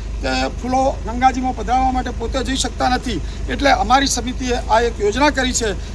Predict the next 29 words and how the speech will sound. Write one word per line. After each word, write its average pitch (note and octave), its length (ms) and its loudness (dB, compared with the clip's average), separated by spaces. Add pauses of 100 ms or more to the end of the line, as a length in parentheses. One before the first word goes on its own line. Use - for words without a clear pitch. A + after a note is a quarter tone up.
જેનો B3+ 200 2
આજથી A#3+ 340 4
અમે B3+ 200 2
અમલ B3 220 4
ચાલુ B3 280 0
કરવાના C4 380 2
છીએ. G#3+ 240 -2 (320)
તોથી C4+ 360 0 (320)
ડીસા B3 280 2
શહેરમાં B3+ 400 2
રસ-, A#3 340 0
રહેતા A#3+ 460 2 (340)
પ્રજાજનોને B3+ 640 2
અમારી B3 320 2
વિનંતી B3+ 400 0
છે C4+ 140 0
કે A#3+ 220 0 (300)
તમારે B3 300 4
ચાલે B3 220 4
વારી, A3+ 260 4
તમે B3+ 400 2
સ-, - 120 0 (140)
તમારે B3 320 4
હ-, F3+ 500 0
હરિદ્વાર B3 320 2
પહોંચવાની B3 400 -2
શક્યતા A#3+ 440 0
ન A3+ 80 0
હોય A#3 280 4